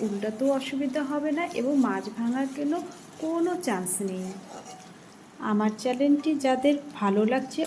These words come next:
অবশ্যই সাবস্ক্রাইব করবে এবং ভালো মজার মজার রেসিপি পেতে অবশ্যই বেল আইকনটি ক্লিক করে রাখবে নোটিফিকেশন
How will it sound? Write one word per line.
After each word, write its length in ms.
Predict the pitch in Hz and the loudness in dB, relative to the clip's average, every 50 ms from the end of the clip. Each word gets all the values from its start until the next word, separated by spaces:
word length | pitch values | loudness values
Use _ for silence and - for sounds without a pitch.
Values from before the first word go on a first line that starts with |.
| - | 0
অবশ্যই 600 | - 202 196 196 214 208 - - - - 277 311 349 - - - - | 0 0 2 2 0 0 -2 -2 0 2 2 2 2 0 -4 -12 -14
সাবস্ক্রাইব 640 | - - - 196 190 190 190 - - - 262 277 269 - - | -8 -4 -2 0 0 0 -2 -4 -2 0 0 0 0 0 0
করবে 360 | 202 196 185 190 185 175 175 - - - | 0 0 0 0 0 -2 -2 -2 -2 0
এবং 320 | 254 262 262 311 320 294 | 0 2 4 4 4 4
ভালো 340 | - - 220 208 214 240 277 | 2 2 0 0 2 4 4
মজার 400 | 262 220 196 185 185 190 202 202 | 4 4 4 2 2 2 2 2
মজার 380 | 208 220 240 233 - 294 320 311 - - - - - - - 214 | 2 2 2 2 2 2 2 0 -4 -10 -14 -16 -16 -4 2 4
রেসিপি 400 | 208 208 202 - 220 - 262 269 | 6 6 4 2 0 -2 -2 0
পেতে 400 | 269 285 285 277 - 339 370 403 - - | 0 0 0 0 2 0 0 0 0 2
অবশ্যই 560 | 214 196 190 208 226 226 - - - 311 339 | 2 4 4 2 2 -2 -2 -2 0 2 2
বেল 300 | 294 214 214 202 196 202 | 4 4 4 4 4 4
আইকনটি 560 | 202 202 196 196 220 240 254 254 - - 330 | 4 2 0 0 -2 -4 -4 -4 -2 -2 -2
ক্লিক 320 | 330 - - 262 233 233 233 - - | 0 0 -2 -2 -2 -2 -2 -2 2
করে 180 | 247 247 254 247 | 4 4 4 4
রাখবে 360 | 262 269 269 - - 349 381 | 4 2 0 2 2 4 4
নোটিফিকেশন 800 | 339 240 220 214 220 208 208 233 226 - 262 - - 359 359 | 6 4 4 2 0 -2 -4 -4 -2 0 0 2 2 2 2